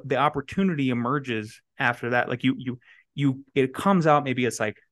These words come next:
it could come out the next hour, the next day, the next week, the next month. Eventually it comes out and you understand what the opportunity was for that. And, like, life is such a chess, chess game. And I don't mean it from the standpoint of, like, you're trying to win it,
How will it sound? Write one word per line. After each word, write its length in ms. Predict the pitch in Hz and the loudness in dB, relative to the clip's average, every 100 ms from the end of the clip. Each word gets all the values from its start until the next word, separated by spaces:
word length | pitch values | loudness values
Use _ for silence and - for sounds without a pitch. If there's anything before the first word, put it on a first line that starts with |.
| _ _ | _ _
it 120 | 139 | -2
could 200 | - 185 | 2 2
come 120 | 170 156 | 4 2
out 140 | 143 | 2
the 60 | 131 | 0
next 260 | 127 - | -2 0
hour, 340 | 107 92 92 - | 0 0 -4 -10
the 60 | 127 | -4
next 260 | 123 117 120 | -4 -4 -2
day, 200 | 113 110 | -2 -2
the 100 | 110 | -4
next 240 | 107 - | -6 -4
week, 220 | 117 110 | -4 -2
the 80 | 113 | -4
next 240 | 107 - | -6 -6
month. 300 | 135 131 123 - _ _ _ | -2 -2 -2 -8 _ _ _
Eventually 500 | 131 143 151 147 131 | 0 2 2 0 0
it 120 | 107 | -2
comes 540 | - - 175 143 131 - - | -6 -2 0 2 0 -2 0
out 320 | 147 139 - _ _ _ _ - | 2 2 -2 _ _ _ _ -4
and 100 | 127 | -2
you 100 | 135 | 0
understand 600 | 131 127 - 139 127 123 - _ _ - | -2 -4 -4 -2 -2 -4 -10 _ _ -2
what 200 | 135 139 | -2 0
the 120 | 131 | 2
opportunity 640 | 127 135 131 135 123 120 | 2 0 -4 -4 -2 -4
was 240 | 110 117 117 | 0 -2 -2
for 140 | 131 | -4
that. 180 | 113 113 | 0 0
And, 120 | 143 | 2
like, 160 | 143 143 | 0 2
life 280 | 190 294 - | 0 2 0
is 180 | - | -2
such 240 | - 131 - | -2 -2 -2
a 80 | 107 | -6
chess, 360 | - 117 - - _ - | -2 -2 -2 -12 _ -4
chess 300 | 127 127 - | -2 -2 -2
game. 340 | 139 147 156 - - _ _ - | -2 -2 -6 -12 -20 _ _ -2
And 140 | 165 | 4
I 80 | 208 | 6
don't 160 | 233 170 | 6 4
mean 140 | 170 | 0
it 100 | 160 | 0
from 120 | 147 | 0
the 60 | 131 | 0
standpoint 380 | 139 131 131 123 | 0 0 0 0
of, 80 | |
like, 180 | 117 113 | -2 -2
you're 80 | 127 | -4
trying 360 | - 135 135 123 | -4 -2 -2 -2
to 120 | 113 | -4
win 280 | 101 101 156 | -4 -2 -2
it, 180 | 208 | 0